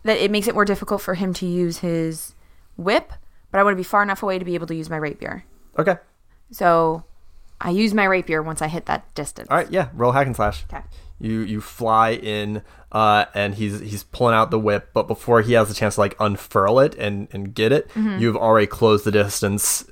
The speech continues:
Speaker 2: uh, between him and you.
Speaker 1: Right. Like, he could use his whip as a rope, but it's not a whip.
Speaker 2: Mm-hmm.
Speaker 1: Oh, these dice are so good to me now. Um, I do it.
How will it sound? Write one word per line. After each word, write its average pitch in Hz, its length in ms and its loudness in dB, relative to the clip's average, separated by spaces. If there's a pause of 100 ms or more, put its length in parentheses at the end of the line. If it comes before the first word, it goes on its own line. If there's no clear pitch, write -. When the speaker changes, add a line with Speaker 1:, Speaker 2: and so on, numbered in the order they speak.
(100)
Speaker 2:
uh, 101 240 4
between 104 500 0
him 107 260 0
and 107 120 -2
you. 107 280 -4
Speaker 1:
Right. - 220 -2 (300)
Like, 262 140 0
he 330 100 0
could 302 280 0
use 226 140 0
his 185 160 -6
whip 190 180 -4
as 175 120 -4
a 156 40 -8
rope, 151 480 0
but 139 220 0
it's - 260 -6
not 151 300 -4 (320)
a 160 80 -2
whip. 147 320 0 (100)
Speaker 2:
Mm-hmm. 101 360 2 (3250)
Speaker 1:
Oh, 302 360 2
these 320 140 -2
dice 415 240 0
are 508 80 4
so 427 160 -2
good 240 200 2
to 302 120 -6
me 226 140 -4
now. 160 360 -4 (420)
Um, 226 300 4
I 226 120 2
do 208 260 -2
it. 156 220 0